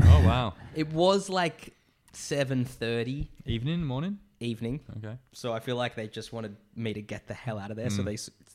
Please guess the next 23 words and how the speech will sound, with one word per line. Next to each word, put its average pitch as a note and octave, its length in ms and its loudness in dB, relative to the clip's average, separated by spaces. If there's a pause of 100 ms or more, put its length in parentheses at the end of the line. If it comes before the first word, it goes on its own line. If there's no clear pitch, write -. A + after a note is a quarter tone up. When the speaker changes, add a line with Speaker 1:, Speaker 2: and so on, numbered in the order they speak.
(120)
Speaker 2:
so - 160 -10
they G2+ 100 -10
could - 160 -18
close. D3 520 -8 (580)
Um, A2 200 -4
but A2 180 -8
yeah, B2+ 240 -2
I A2+ 40 -8
was B2+ 160 -4
in D3 80 -2
there C#3 100 0
for C3 100 -6
a A#2 60 0
long A2 280 -4
time B2 260 -2
and A2 200 -2
no A2+ 200 2
one, G#2 360 -8 (180)
Speaker 1:
Hmm. G#2+ 260 -2
Speaker 2:
no A2+ 160 -4
one G#2+ 160 -6
asked G2+ 200 -12
me F#2+ 160 -12